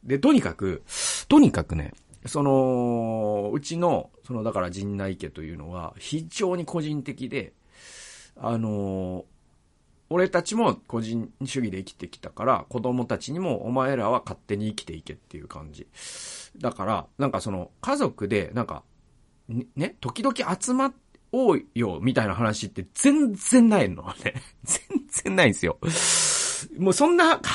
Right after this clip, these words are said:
ことが世の中にあるということすら頭に浮かばなかったっ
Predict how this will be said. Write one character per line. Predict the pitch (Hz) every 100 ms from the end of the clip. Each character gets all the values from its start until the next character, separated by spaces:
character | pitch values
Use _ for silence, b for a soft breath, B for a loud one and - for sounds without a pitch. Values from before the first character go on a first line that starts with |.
| - - -
こ | 277
と | 285 254 226 - _ _ _ - - - -
が | 151 151 110 135
世 | 185
の | 294
中 | 285 113
に | -
あ | 240
る | 302 202
と | 190
い | 151
う | 143
こ | 175
と | 170
す | -
ら | 151 131
頭 | 135 180 120
に | 104
浮 |
か | 135 143
ば | 135 -
な |
か | - -
っ | -
た |
っ | -